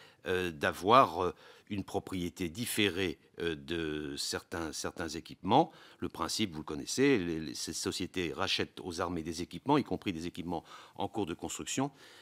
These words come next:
euh, ou pas encore livrés, qui, ce qui génère une entrée d'argent, et ensuite il y a remboursement, en attendant que les ressources exceptionnelles autres, du genre, euh,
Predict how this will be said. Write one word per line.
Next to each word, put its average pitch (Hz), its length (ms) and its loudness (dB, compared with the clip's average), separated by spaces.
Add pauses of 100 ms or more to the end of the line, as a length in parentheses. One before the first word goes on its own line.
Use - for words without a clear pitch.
(240)
euh, 82 240 0
ou 67 60 -4
pas - 180 -2
encore 80 300 0
livrés, 95 480 4 (320)
qui, - 220 -18
ce - 140 -4
qui 90 180 -4 (100)
génère 110 540 2 (160)
une 104 120 -4
entrée 95 280 -4
d'argent, 107 600 -2
et 92 120 -2
ensuite 123 320 -8
il 95 40 -2
y - 20 -2
a 80 40 -2
remboursement, 85 680 -4
en 101 120 -4
attendant 95 420 -2
que - 140 -8
les 104 160 -2
ressources 98 480 -6
exceptionnelles 98 640 -6
autres, 196 260 4 (360)
du 98 180 -12
genre, 101 360 -2
euh, 90 120 -4